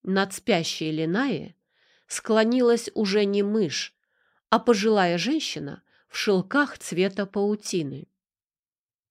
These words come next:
Она довольно потёрла руки, стянула со своих плеч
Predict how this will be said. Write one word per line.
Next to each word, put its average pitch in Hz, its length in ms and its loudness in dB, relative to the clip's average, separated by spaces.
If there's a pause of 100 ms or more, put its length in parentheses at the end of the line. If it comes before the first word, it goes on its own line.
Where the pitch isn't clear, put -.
(320)
Она 202 360 2
довольно 180 640 0
потёрла 175 600 -4
руки, 175 540 -8 (600)
стянула 226 680 2
со 196 140 -2
своих 185 460 0
плеч 269 460 -2